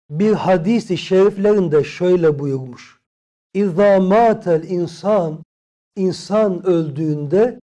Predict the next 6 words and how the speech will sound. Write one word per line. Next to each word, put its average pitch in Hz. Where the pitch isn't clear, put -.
"in 185
gada 170
amelu", 175
onun 190
ameli 185
kesilir. 160